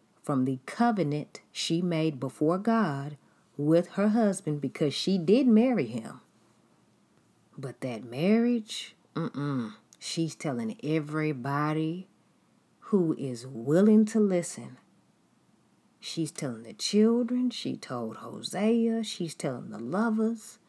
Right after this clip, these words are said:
she's telling her siblings, she's telling her parents, she's telling the people of the community, "Oh, that marriage means nothing. It's just a piece of paper. It's just a piece of paper.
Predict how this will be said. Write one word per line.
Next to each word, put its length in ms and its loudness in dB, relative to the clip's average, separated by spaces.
she's 240 -4
telling 300 0
her 140 -12
siblings, 1040 0
she's 220 0
telling 280 -2
her 240 -12
parents, 960 0
she's 220 -2
telling 260 0
the 60 -2
people 300 -6
of 60 -6
the 80 -10
community, 640 2
"Oh, 160 -4
that 200 0
marriage 520 -8
means 460 -4
nothing. 800 -6
It's 160 -4
just 240 -4
a 80 -4
piece 420 -4
of 140 -6
paper. 680 -18
It's 100 -10
just 160 -4
a 40 -4
piece 240 -2
of 60 -18
paper. 280 -12